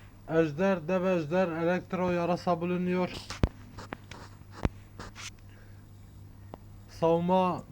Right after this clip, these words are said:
dört tekli cehennem, dört hava savunması, dört büyücü kulesi, iki bomba kulesi, sekiz top, kral kraliçe bulunuyor.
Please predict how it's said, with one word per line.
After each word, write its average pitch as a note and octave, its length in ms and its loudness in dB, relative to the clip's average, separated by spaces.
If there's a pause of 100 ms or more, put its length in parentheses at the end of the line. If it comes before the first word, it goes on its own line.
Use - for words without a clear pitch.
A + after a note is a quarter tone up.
dört F3 200 2 (2000)
tekli D#3+ 380 0
cehennem, F3 640 2
dört E3+ 200 0
hava E3+ 240 4
savunması, F3 680 0
dört E3+ 240 -2
büyücü E3 320 0
kulesi, F3 500 0
iki F3 400 -2 (100)
bomba E3+ 380 2
kulesi, F3 640 0 (1800)
sekiz E3 420 -2 (120)
top, F3+ 220 0 (380)
kral E3+ 220 2
kraliçe F3 560 0
bulunuyor. F3 580 0